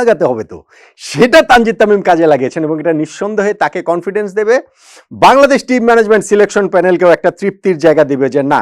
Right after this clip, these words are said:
ঠিক আছে, আমাদের টি টোয়েন্টি বিশ্বকাপে একটা ওপেনারের স্লট অন্ততপক্ষে নিয়ে আপাতত এই জিম্বাবুয়ের সঙ্গে প্রথম শুরুতেই যেই ঝলকটা দেখেছেন, তাতে যদি, আহ, আস্থা রাখতে হয়, তাহলে হচ্ছে গিয়ে আমরা একটু নিশ্চিত থাকতে পারি। তার একটু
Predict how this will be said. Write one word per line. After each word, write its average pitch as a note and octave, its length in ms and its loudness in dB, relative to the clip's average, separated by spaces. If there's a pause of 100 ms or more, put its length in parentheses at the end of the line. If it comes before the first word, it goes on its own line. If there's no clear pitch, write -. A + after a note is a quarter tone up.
(200)
ঠিক E3 120 0 (100)
আছে, G#2+ 120 -10 (140)
আমাদের D3 360 -4
টি D#3+ 160 -6
টোয়েন্টি D3+ 300 -4
বিশ্বকাপে E3 380 -6 (120)
একটা - 260 -2 (120)
ওপেনারের F3+ 440 -4
স্লট D3+ 280 -4
অন্ততপক্ষে C3 560 -12
নিয়ে F#3 140 -4 (720)
আপাতত F3 400 2 (160)
এই C#3 80 0 (100)
জিম্বাবুয়ের C#3 420 -4
সঙ্গে C3+ 180 -6 (160)
প্রথম D#3 280 0 (160)
শুরুতেই A3+ 460 0
যেই G#3 200 4
ঝলকটা D3+ 360 -2
দেখেছেন, D3 380 -6 (400)
তাতে D#3 240 0 (140)
যদি, F3 180 2 (260)
আহ, D#3 160 2 (540)
আস্থা D#3 220 0
রাখতে F#3+ 220 -2
হয়, C4+ 200 4
তাহলে D3 280 2
হচ্ছে D3 160 -6
গিয়ে C3+ 140 -4
আমরা B2+ 140 -2
একটু C3+ 180 -8
নিশ্চিত B2+ 260 -10 (100)
থাকতে G#2+ 260 -10 (160)
পারি। A2+ 220 2 (1080)
তার D4+ 200 6
একটু D4 140 0